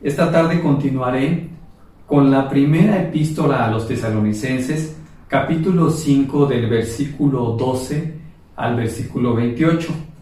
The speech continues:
texto de la Escritura que abarcaré en las siguientes predicaciones.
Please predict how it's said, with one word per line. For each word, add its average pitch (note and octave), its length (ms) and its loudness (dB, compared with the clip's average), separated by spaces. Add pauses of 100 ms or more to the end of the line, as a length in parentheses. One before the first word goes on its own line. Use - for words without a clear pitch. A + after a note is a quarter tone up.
(400)
texto D3+ 400 2
de F3+ 100 4
la E3 80 6
Escritura C#3+ 640 2
que C3+ 100 -4
abarcaré A2+ 600 0
en B2 80 -2
las G#2 240 -4
siguientes A#2+ 480 -2
predicaciones. G#2 920 -6